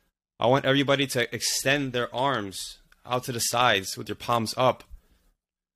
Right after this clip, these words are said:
I want you to curl your toes into the floor.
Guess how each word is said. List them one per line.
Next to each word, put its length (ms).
I 60
want 160
you 80
to 80
curl 320
your 100
toes 640
into 260
the 80
floor. 580